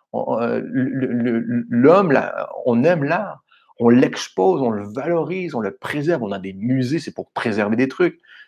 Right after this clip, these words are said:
n'est-ce pas ? Et, euh, mais d'abord et avant tout, euh, une œuvre d'art, c'est l'expression d'un artiste. C'est vraiment l'expression d'un artiste. La musique, par exemple,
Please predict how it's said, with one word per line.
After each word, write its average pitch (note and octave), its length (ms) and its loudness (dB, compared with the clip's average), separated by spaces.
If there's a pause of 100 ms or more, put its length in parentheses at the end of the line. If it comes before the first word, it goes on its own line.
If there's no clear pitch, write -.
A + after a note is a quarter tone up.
n'est-ce - 140 -8
pas ? E3+ 220 4 (300)
Et, E3+ 340 6 (260)
euh, A2+ 260 4
mais A#2 140 6
d'abord D3 380 6
et - 20 8
avant A#2 220 6
tout, G3 280 -6 (480)
euh, A2+ 280 -4
une C3 120 0
œuvre B2 220 2
d'art, C#3 240 -2
c'est - 140 -6
l'expression - 560 -6
d'un G2 160 -8
artiste. - 440 -14
C'est G2 160 -12
vraiment A2 220 -2
l'expression A2+ 460 -4
d'un A2 60 -4
artiste. - 260 -8
La G2+ 80 4
musique, B2+ 440 6
par G#2+ 140 2
exemple, C3 420 0